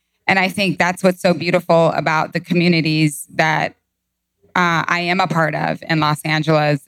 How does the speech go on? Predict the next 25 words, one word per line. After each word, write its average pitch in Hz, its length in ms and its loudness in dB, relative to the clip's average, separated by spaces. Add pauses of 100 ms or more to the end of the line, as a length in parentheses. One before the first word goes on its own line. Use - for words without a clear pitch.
is 156 200 -2
that 156 380 0 (460)
there 180 520 2 (580)
is 190 360 2 (640)
a 180 80 2
cause 170 760 0
and 175 160 2
there 170 180 2
is 170 200 -4
an 170 80 4
intention 160 800 0
and 165 300 0
we 170 380 0
are 156 560 2 (360)
working 180 460 2
towards 175 380 2
an 170 100 0
hi-, 180 360 -2
a 170 80 0
higher 180 380 0
expression 160 580 -4
of 147 80 0
ourselves 151 520 0
and 170 100 4
we're 156 160 4